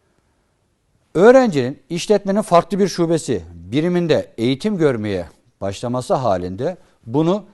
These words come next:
okul kurum müdürlüğüne bildirmeleri gerekmektedir. Öğrencilerin iş kazası,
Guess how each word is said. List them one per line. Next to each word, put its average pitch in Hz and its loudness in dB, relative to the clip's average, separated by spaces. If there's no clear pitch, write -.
okul 196 0
kurum 175 0
müdürlüğüne 120 -6
bildirmeleri 113 -8
gerekmektedir. 85 -12
Öğrencilerin 190 4
iş 165 -6
kazası, 98 -4